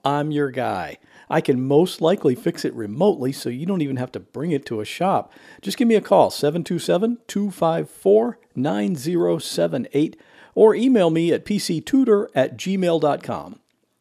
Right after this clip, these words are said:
And today's computer tip can be seen at my website at computer tutor florida dot com forward slash one two seven. So let's get started.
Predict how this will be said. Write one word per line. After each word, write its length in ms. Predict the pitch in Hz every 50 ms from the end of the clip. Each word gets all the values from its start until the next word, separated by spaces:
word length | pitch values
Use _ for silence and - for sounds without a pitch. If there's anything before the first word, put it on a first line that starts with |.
| _ _ _ _ _ _ -
And 220 | 143 139 135 131
today's 260 | - 143 156 151 143 -
computer 320 | - 135 - 208 233 226
tip 200 | 175 247 294 -
can 100 | - 202
be 80 | 165 165
seen 220 | - - 190 170
at 60 | 165 147
my 100 | 139 143
website 560 | 143 165 190 208 180 - 233 240 294 349 339 -
at 220 | - 156 151 - -
computer 540 | - 135 120 - - 202 214 190 180 160 151
tutor 440 | - - 220 208 170 151 131 135
florida 560 | - - - 220 240 262 233 190 156 139 131 135
dot 260 | 135 135 131 135 -
com 300 | - 190 208 254 262 - _
forward 320 | - - 254 320 254 180
slash 340 | - 185 175 180 175 - -
one 340 | 139 127 156 170 208 214 196
two 320 | 202 - 196 190 208 214
seven. 600 | 202 - - - - 214 196 220 180 - - - _ _ _ _ _ _
So 140 | - - 127
let's 200 | 151 202 - -
get 120 | - 104
started. 420 | - - 208 220 294 320 202 -